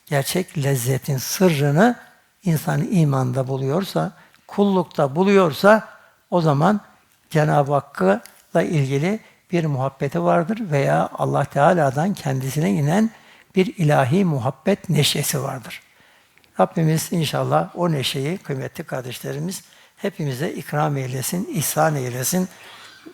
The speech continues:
Gerçek sevgimiz eşeddu hubben lillah şeklinde yüce yaratıcıya olsun ve önümüze konacak başka bütün sevgilere şöyle bir bakıp, "Evet,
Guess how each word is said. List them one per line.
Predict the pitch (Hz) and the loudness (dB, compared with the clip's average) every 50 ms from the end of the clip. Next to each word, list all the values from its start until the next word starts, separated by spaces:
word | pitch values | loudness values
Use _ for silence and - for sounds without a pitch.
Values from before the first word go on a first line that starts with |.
| _ - _ _ _ - | _ -20 _ _ _ -2
Gerçek | - 156 156 147 - 202 - | 0 2 2 2 2 0 0
sevgimiz | - - 160 151 143 135 147 143 151 170 175 - - | 0 0 0 0 0 0 0 0 0 0 -2 -2 -2
eşeddu | 202 147 - - 185 180 - - 165 | -2 0 2 2 2 0 0 -4 -8
hubben | 131 180 190 - _ - - 151 143 135 | -6 -6 -6 -8 _ -4 -4 -2 -2 -2
lillah | 135 143 147 151 147 156 175 190 185 147 - | -2 -2 -2 0 4 6 6 6 4 2 -2
şeklinde | - - - 139 - - - 151 143 143 151 190 - 220 - - - _ _ - _ _ _ _ - | -6 -4 -4 -4 -4 -2 -4 -2 0 2 4 2 2 2 -2 -10 -20 _ _ -20 _ _ _ _ -4
yüce | 170 160 151 190 | -2 0 2 2
yaratıcıya | 190 165 147 143 135 131 127 - 165 135 135 139 135 147 151 | 4 4 4 2 2 2 0 -2 -2 -2 0 2 4 4 2
olsun | 143 127 123 123 - - 180 196 214 - - - - - - - - _ - | 2 0 -4 -6 -4 -2 -2 -2 -2 -4 -10 -20 -20 -20 -20 -20 -20 _ -2
ve | - 170 170 160 185 - - - - _ - - | 2 2 2 2 0 -4 -10 -20 -20 _ -8 -2
önümüze | 202 170 180 180 175 175 170 196 | 2 2 4 4 4 6 4 4
konacak | 185 - - 175 165 160 151 131 151 135 - - - | 4 2 0 2 2 2 4 2 0 -2 -2 -2 0
başka | 165 151 - - 175 165 | 0 0 0 0 -2 -2
bütün | 151 151 - 208 226 226 220 208 196 180 170 | -2 -2 -2 0 2 2 2 2 2 2 0
sevgilere | 151 - - 156 156 147 151 147 151 151 151 160 170 202 220 - - _ _ _ _ | 0 0 0 0 0 2 2 2 2 4 4 4 4 2 2 -2 -18 _ _ _ _
şöyle | - - - 202 226 220 202 185 175 147 | -10 -2 2 4 4 6 6 4 4 2
bir | 156 156 143 | 0 0 2
bakıp, | 147 143 - - 202 220 214 - _ _ _ _ _ _ _ - | 2 2 2 2 0 0 0 -2 _ _ _ _ _ _ _ -2
"Evet, | - 160 165 151 135 127 | 0 0 2 2 0 -2